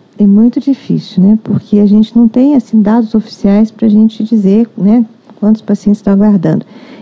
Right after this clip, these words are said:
E essa questão de, da cross, né, de fazer uma regulação com uma fila única, é importantíssimo, porque muitas vezes o paciente entrava numa fila, entrava na outra, né?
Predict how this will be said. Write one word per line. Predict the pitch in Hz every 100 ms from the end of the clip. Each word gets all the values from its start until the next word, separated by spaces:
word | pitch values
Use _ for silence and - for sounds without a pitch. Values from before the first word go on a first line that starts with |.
| -
E | 226 240
essa | 226 226 226
questão | 240 220 214 220
de, | 202
da | 196 180
cross, | - 208 196 170 -
né, | 208
de | 202 185
fazer | - 180
uma | 180
regulação | 190 185 175 180 175 - 190
com | -
uma | 190
fila | 185 - 269
única, | 208 262 254 226 - - -
é |
importantíssimo, | 247 247 277 285 269 - 220
porque | - 233
muitas | 277 294 247
vezes | 254 240
o |
paciente | - 254 254 254 247
entrava | 220 214 208
numa | 220 220
fila, | 220 247 254
entrava | 240 226 220 220
na | 226
outra, | 226 233 269 262 214 214
né? | 240